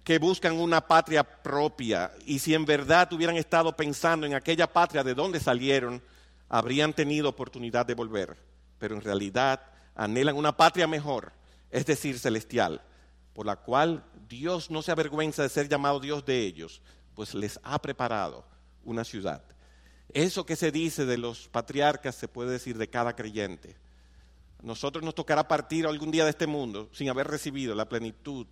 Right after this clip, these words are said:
de la promesa, pero habiéndola visto desde lejos por medio de la fe. Y si estamos nosotros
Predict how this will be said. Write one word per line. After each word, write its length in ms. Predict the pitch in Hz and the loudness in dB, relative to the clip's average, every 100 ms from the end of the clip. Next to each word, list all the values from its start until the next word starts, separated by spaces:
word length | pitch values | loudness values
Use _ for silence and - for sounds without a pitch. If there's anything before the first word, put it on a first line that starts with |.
| _ | _
de 120 | - 107 | -10 -6
la 140 | 104 | -4
promesa, 520 | 107 104 104 - - - _ _ _ - - | -6 -6 -6 -8 -18 -20 _ _ _ -20 -12
pero 140 | 113 | -6
habiéndola 320 | 104 110 123 | -6 -4 -4
visto 340 | 117 123 - 101 | -4 -6 -8 -8
desde 220 | 98 107 | -6 -4
lejos 300 | 98 101 95 | -2 -4 -8
por 180 | - 95 | -12 -10
medio 220 | 98 98 | -8 -4
de 60 | 98 | -4
la 100 | 92 | -4
fe. 220 | - 87 - _ _ _ _ _ _ _ _ _ _ - | -8 -12 -14 _ _ _ _ _ _ _ _ _ _ -10
Y 100 | 107 | -8
si 120 | 120 | -4
estamos 400 | 104 - 143 165 | -4 -2 -2 -2
nosotros 600 | 156 147 143 151 143 - | -6 -6 -6 -6 -8 -12